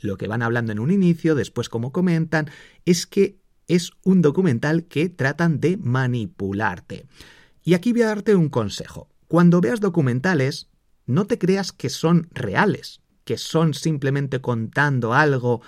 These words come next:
y que no tienen ninguna intención más detrás que el propio negocio de vender documentales para que la gente lo vea y esté más tiempo en una plataforma. Que eso era más o menos antes. Por ejemplo, un documental sobre la vida salvaje de los tigres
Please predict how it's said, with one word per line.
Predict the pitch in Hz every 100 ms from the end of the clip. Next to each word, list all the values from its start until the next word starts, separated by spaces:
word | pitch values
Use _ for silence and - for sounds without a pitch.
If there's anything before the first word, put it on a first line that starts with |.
| - _
y | -
que | 131 127
no | 135
tienen | 147 131 120
ninguna | 120 117 120 208 196
intención | 143 127 120 135 135 120
más | 104 131 110
detrás | 107 95 135 131 - - _ _
que | 135 156 -
el | 117
propio | 123 113 127
negocio | 131 120 127 170
de | 135
vender | 110 104 107
documentales | 107 123 123 135 131
para | 123 92
que | 90
la |
gente | - 101 98
lo | 101
vea | 98 117
y |
esté | 101 -
más | 101 98
tiempo | 107 104
en | 101
una | 92
plataforma. | - - 120 202 101 - _ _ _ _
Que | -
eso | 131 156
era | 120
más | 107 117 - -
o |
menos | 107 110 104 95 -
antes. | 147 90 - - _
Por | -
ejemplo, | - 113 92 82
un | 135
documental | 131 123 127 123 143 131 - - -
sobre | - - 120 104 104 98 98
la | 101
vida | 101 127
salvaje | - 117 120 -
de | 110
los | 127 131
tigres | 202 185 190